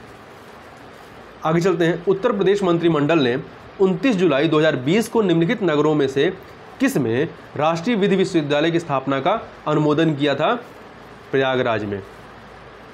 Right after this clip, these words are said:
तो प्रयागराज में पच्चीस एकड़ भूमि पर राष्ट्रीय विधि विश्वविद्यालय की स्थापना की जाएगी। अगस्त दो हज़ार बीस में उत्तर प्रदेश विधानसभा द्वारा उत्तर प्रदेश राष्ट्रीय विधि विश्वविद्यालय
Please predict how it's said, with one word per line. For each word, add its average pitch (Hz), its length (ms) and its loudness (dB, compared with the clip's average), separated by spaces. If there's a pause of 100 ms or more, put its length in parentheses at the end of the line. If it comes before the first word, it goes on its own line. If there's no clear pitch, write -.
(920)
तो 175 60 2
प्रयागराज 185 500 2
में 214 120 0
पच्चीस 196 320 -2
एकड़ 190 160 0
भूमि 160 240 2
पर 185 120 0
राष्ट्रीय 160 320 0
विधि 165 140 2
विश्वविद्यालय 151 440 0
की 156 80 0
स्थापना 143 320 0
की 151 140 0
जाएगी। 165 300 2
अगस्त 147 300 0
दो 143 40 0
हज़ार 135 180 2
बीस 175 260 0
में 190 100 2
उत्तर 180 260 0
प्रदेश 143 200 -2
विधानसभा 139 500 0
द्वारा 165 220 2
उत्तर 147 300 -2
प्रदेश 156 280 -2
राष्ट्रीय 135 340 -2
विधि 175 140 0
विश्वविद्यालय 139 600 0